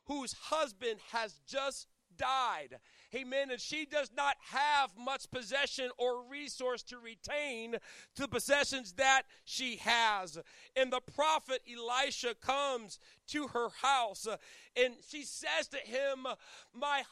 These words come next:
husband is dead." And he feared the Lord.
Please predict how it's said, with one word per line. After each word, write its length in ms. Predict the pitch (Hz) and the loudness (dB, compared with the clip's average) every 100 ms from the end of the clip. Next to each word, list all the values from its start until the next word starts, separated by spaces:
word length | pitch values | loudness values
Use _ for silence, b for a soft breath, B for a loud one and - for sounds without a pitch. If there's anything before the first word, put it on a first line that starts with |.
| - | -6
husband 460 | 277 311 214 302 294 | 0 0 -2 -6 -6
is 220 | - 269 - | -6 -8 -8
dead." 640 | - 294 302 277 202 165 _ _ _ _ _ _ _ _ _ _ _ _ _ _ _ _ _ _ _ _ 190 | 0 2 2 0 -4 -12 _ _ _ _ _ _ _ _ _ _ _ _ _ _ _ _ _ _ _ _ -14
And 120 | 240 | -12
he 120 | 254 - - | -12 -14 -12
feared 300 | 302 311 277 | -10 -8 -10
the 60 | 294 | -10
Lord. 460 | 285 277 247 175 | -6 -4 -4 -8